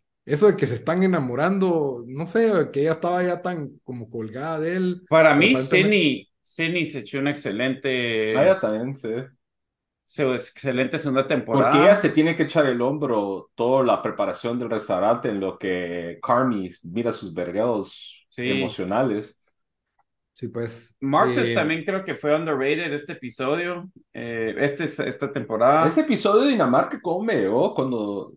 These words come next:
Speaker 3: se va? O sea, él, es el enfoque a él, no sé. Los que
Speaker 1: Man.
Speaker 3: no, no les, me cayeron un poquito mal fue la, ¿cómo es que se llama? La chava latina, i-, Ibrahim
Speaker 1: Tina.
Speaker 3: y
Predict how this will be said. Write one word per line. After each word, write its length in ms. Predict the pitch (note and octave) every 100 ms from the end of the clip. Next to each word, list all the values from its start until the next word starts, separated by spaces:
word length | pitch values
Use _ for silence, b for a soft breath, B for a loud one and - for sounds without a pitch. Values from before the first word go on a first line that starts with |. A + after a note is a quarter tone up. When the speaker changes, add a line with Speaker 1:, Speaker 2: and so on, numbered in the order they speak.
| _
Speaker 3:
se 220 | - A2+
va? 220 | G#2+ C3
O 60 | C#3+
sea, 200 | C3+ D3 C#3+
él, 460 | D#3 F3 D#3+ A#2 _ _ _ _
es 440 | C3+ C#3 - -
el 140 | C3+ B2+
enfoque 400 | G#2+ D3 D#3 F3+
a 180 | E3 A#3
él, 80 |
no 80 | C#4+
sé. 320 | - A#3+ C#4 - _ B2+ A#2+ - _ _ _ _ _ -
Los 180 | F3 F3
que 80 | G3+
Speaker 1:
Man. 80 |
Speaker 3:
no, 220 | G3 G#3+ -
no 180 | D#3 A#3
les, 300 | D#4 F3 C#3
me 140 | D3
cayeron 300 | C#3+ C#3+ G3
un 80 | G#3+
poquito 340 | A#3 F#3+ G#3
mal 240 | F#3 F#3+ C4
fue 220 | - F3+
la, 600 | F3 D#3 B2 A2 G2 -
¿cómo 160 | - D#3
es 60 | -
que 80 | C#3+
se 120 | C#3
llama? 160 | C#3
La 200 | D3+ G#2+
chava 300 | - - C#3
latina, 680 | D3 A2 - D3 D#3 C3 G#2
i-, 400 | F#2 F2+ F2+ D#2 -
Ibrahim 360 | A2 A2 G2 -
Speaker 1:
Tina. 360 | G3 D3+ - G#2
Speaker 3:
y 160 | G2+ -